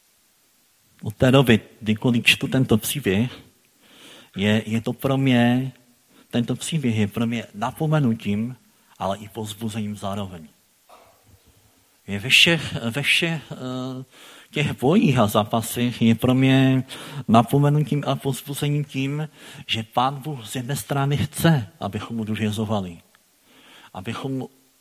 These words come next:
veškerou naději upínuli na něho, ale z druhé strany, abychom věděli, že on je s náma. A, eh, tak, eh, eh, tak,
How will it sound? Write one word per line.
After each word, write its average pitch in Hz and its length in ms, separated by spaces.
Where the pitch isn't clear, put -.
veškerou 160 400
naději 156 320
upínuli 120 500
na 107 140
něho, 104 420
ale 98 200
z 92 60
druhé 113 280
strany, 113 520
abychom 113 320
věděli, 107 540
že 104 360
on 113 160
je 135 100
s - 120
náma. 139 360
A, 90 460
eh, 90 720
tak, 110 360
eh, 101 260
eh, 98 160
tak, 110 220